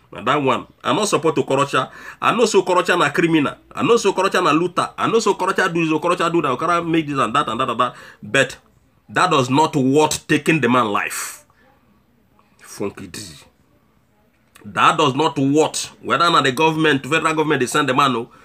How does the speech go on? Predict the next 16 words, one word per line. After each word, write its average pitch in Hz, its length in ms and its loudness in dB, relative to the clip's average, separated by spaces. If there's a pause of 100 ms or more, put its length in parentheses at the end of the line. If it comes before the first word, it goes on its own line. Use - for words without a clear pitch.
(240)
Whether 143 260 0
na 135 480 0
them, 123 360 0
uh, 113 440 -6
the 113 260 -4
P 170 220 -2
D 151 180 0
P, 147 320 0
uh, 120 280 2
Imo 151 180 2
State, 139 240 -2
they 117 60 0
send 139 440 -2
all 139 120 2
these, 139 220 -4
uh, 107 400 -2